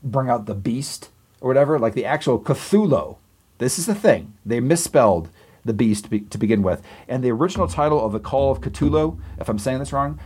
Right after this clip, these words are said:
was actually a two-minute idea spread over nine minutes. This fucking song is, is way, do you,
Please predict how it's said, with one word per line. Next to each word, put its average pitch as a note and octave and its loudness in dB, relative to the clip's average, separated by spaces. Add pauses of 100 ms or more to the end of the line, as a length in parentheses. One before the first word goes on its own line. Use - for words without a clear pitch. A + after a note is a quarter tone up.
was A#2+ 0
actually A2+ 2
a A2 0
two-minute D3+ 2 (100)
idea A2+ 4
spread A#2+ 2
over G#2 4
nine F2+ -4
minutes. - -14
This F#3 2
fucking D3 0
song F2 0
is, G#2 -6
is G2 -4 (160)
way, B2+ 4
do - -8
you, F3+ -4